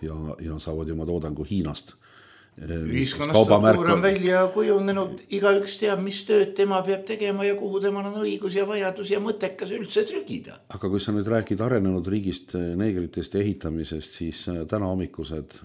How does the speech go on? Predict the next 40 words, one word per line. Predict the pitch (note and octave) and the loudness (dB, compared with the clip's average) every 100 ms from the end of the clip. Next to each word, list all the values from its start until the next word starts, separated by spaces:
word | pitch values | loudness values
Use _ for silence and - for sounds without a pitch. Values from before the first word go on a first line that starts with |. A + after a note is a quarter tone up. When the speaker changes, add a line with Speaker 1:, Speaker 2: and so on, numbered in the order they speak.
| - | -10
Speaker 1:
uudised | F#2+ G2 E2 D2 D2+ | -6 -6 -6 -8 -4
Vene | G2 F2+ | -2 -2
kanalil, | D#2+ G2 E2 D#2 D2+ - | -2 -2 -2 -4 -6 -8
ma | |
ikka | E2+ F2+ | -6 -4
vahetevahel | F#2 E2+ F2+ G2 | -4 -4 -2 -2
vaatan, | A#2+ F2 - D2+ | -2 -4 -8 -8
sellepärast | D#2+ D2+ D#2+ D2+ - | -6 -6 -8 -8 -12
et, | D2+ - E2 | -14 -10 -6
eh, | D2+ | -6
see | D#2+ F2 | -6 -6
on | G2 | -6
hästi | F#2 - | -6 -6
huvitav | E2 - F#2 | -6 -6 -4
vaadata, | A2 F2 - - - - - - | -4 -6 -10 -16 -20 -20 -8 -2
räägitakse | F2 D#2+ - - | 0 -2 -8 -4
teistsugust | F#2+ F#2 - E2 - | 0 0 -2 -4 -4
juttu | F2+ - | -4 -4
kui | F2+ | 0
meie | A2 F#2+ | 2 2
massimeedia. | E2 D#2 E2+ E2 D#2 D2+ - _ - - - - - - - - - - | 2 -2 -4 -2 -2 -6 -10 _ -20 -20 -20 -20 -20 -20 -20 -20 -20 -8
Siis | G#2 | -2
tuli | C3 B2 | 4 6
välja, | B2 G#2+ F#2+ | 8 6 4
et | F#2 | 2
näed, | G#2+ F2+ - G2 | 0 0 0 0
eh, | F#2 F2+ D#2+ - | 2 2 0 0
inimesed | A2 G2 F#2+ | 0 0 -2
on | G#2 | -2
ka | A2+ | 2
Venemaal | C3 G#2 F2 D#2 D2+ F#2+ | 4 4 2 -2 -4 0
ehitamisega | F2 - D#2 D2+ E2+ | 0 0 -6 -2 -2
hädas. | E2+ D#2 - - - | 0 -2 -6 -14 -4
Ehitati | G2 G2 F2+ - F#2+ F2+ | -2 -2 -2 0 0 0
suure | F2 G2+ F#2 F2+ E2+ | -2 0 2 2 0
pasa | - F#2+ F#2+ | -2 0 2
välja | G2 E2+ | 2 2
peale | E2+ E2+ F2 E2+ | 0 0 0 0
mitu, | E2 F#2 - F2+ E2+ | 0 -2 0 0 0
mitu | F2+ F2+ | -2 -2